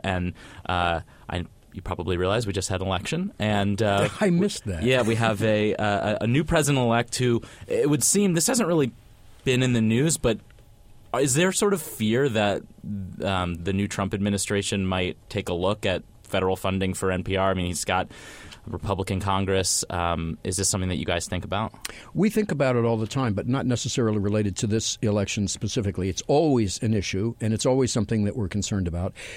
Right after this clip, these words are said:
Speaker 2: Federal funding for public radio is hugely important to us. The money doesn't come to us. There is a mythology.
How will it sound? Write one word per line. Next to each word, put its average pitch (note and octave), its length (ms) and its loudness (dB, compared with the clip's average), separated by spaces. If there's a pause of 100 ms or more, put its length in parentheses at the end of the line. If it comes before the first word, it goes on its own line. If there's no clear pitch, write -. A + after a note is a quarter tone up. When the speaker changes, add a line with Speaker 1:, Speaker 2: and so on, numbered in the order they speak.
(160)
Speaker 2:
Federal C#3+ 340 2
funding A#2 300 2
for F#2+ 100 -6
public G2+ 340 -4
radio F#2+ 300 0
is E2+ 120 -4
hugely G#2 440 0
important F2 400 -4
to G2 100 0
us. E2+ 160 -4
The A#2 120 2
money G#3 200 4
doesn't C3+ 260 0
come G2+ 200 0
to F#2+ 140 0
us. E2+ 120 -4
There G#2+ 120 0
is G#2 120 0
a G2+ 40 2
mythology. G#2+ 720 0